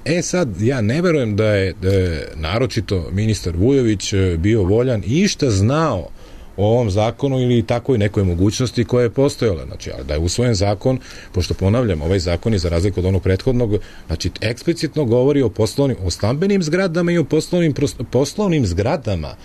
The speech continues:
ne samo prostorijama, nego i zgradama. Znači, možda bi jedna van-, vanparlamentarna stranka dobila po nekim beneficiranim uslovima,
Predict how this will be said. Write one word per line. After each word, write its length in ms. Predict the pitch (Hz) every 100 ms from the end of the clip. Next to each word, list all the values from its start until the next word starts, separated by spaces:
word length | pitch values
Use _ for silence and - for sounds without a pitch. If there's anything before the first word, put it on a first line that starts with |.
| - -
ne 100 | 107
samo 260 | - 175
prostorijama, 540 | 131 120 - 120 139 131
nego 220 | 123 120
i 60 | 113
zgradama. 460 | 101 107 92 69 58 - - -
Znači, 240 | 180 170
možda 260 | 147 135 156
bi 80 |
jedna 140 | 135 135
van-, 220 | 123 127
vanparlamentarna 840 | 113 101 123 113 117 110 95 101 95
stranka 380 | - 95 104 117
dobila 400 | 92 87 101 95
po 120 | 85
nekim 300 | 80 82 92
beneficiranim 680 | 78 73 73 90 87 80
uslovima, 560 | 67 - 90 92 95 95